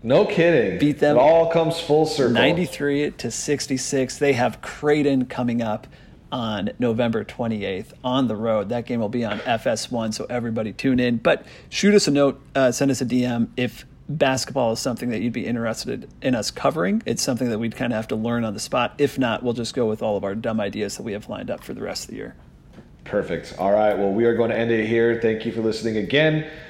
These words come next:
Speaker 1: Obviously, you didn't get Laney Lou and the Bird Dogs to play you in.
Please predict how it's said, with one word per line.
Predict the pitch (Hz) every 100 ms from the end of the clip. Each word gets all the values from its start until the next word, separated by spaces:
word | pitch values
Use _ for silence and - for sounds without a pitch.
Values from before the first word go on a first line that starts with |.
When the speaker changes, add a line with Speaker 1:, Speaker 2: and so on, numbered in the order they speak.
| - - - - - - -
Speaker 1:
Obviously, | 113 123 120 127
you | 120
didn't | 117 110
get | 120 -
Laney | 117 117
Lou | 113
and | 113
the |
Bird | 101 110 107
Dogs | 113 107 110 -
to | -
play | 123 110
you | 107 104
in. | 104 120 131